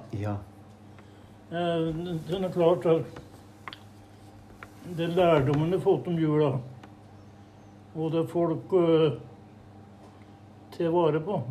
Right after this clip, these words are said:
Speaker 2: når det gjelder jula, jeg har lagt merke til.
Speaker 1: Ja.
Speaker 2: Jeg tror jeg vil ta et eksempel om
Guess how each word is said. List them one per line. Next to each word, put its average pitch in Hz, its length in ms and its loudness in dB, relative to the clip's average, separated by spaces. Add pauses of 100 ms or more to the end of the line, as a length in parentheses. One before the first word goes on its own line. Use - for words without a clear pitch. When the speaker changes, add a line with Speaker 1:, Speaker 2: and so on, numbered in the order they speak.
Speaker 2:
når 170 80 -4
det 165 100 -2
gjelder 160 200 2
jula, 156 300 0 (840)
jeg 170 120 -2
har 170 80 0
lagt 156 180 2
merke 156 380 -4
til. 147 160 -2 (340)
Speaker 1:
Ja. 123 220 2 (1040)
Speaker 2:
Jeg 180 160 -6
tror 180 160 2
jeg 180 120 6
vil 180 160 0
ta 180 120 4
et 175 120 -2 (120)
eksempel 185 640 -2
om 185 400 -2